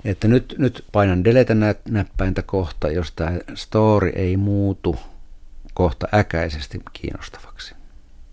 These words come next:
Näin tämmöistä niin kuin raakaa testiä tein, vaikka sanotaan, että kirja on sellainen, jo-,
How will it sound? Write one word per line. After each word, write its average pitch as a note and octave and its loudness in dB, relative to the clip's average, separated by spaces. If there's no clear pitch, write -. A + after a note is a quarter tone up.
Näin C#3+ 6
tämmöistä A2+ 0
niin A2+ 2
kuin A2+ 0
raakaa A#2 4
testiä F#2 0
tein, F#2 2
vaikka G2 2
sanotaan, F2+ 2
että E2+ 0
kirja F2 2
on E2+ 2
sellainen, E2 -2
jo-, F2+ -4